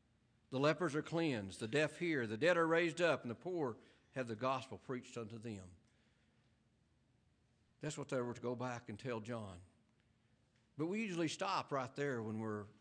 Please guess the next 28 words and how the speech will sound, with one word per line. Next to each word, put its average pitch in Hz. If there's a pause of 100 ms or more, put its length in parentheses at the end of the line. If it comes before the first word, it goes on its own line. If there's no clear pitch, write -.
looking 127
at 90
that 98
account. 92 (1200)
We 123
usually 135
don't 131
look 135
at -
verse 101
six, 123
and 113
I 123
think 120
verse 120
six 139
is 101
very 113
important 123 (480)
to 123
understanding 127
what 107
God, 120
what 110
John 123
was 95
going 110
through. 90